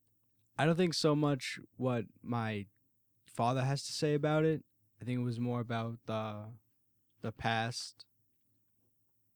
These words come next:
of what happened when, like, in the story, when, um,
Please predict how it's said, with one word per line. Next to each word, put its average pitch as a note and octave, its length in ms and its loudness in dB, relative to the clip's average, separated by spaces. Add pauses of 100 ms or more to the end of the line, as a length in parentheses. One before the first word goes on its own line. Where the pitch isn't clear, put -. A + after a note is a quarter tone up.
(180)
of A2+ 140 -4
what B2 180 -4 (120)
happened A#2 560 -4
when, G#2+ 340 -8 (420)
like, A2+ 200 -6
in A#2 120 -4
the A2+ 60 -6
story, A2+ 320 -6
when, G#2 400 -10 (880)
um, G2+ 480 -10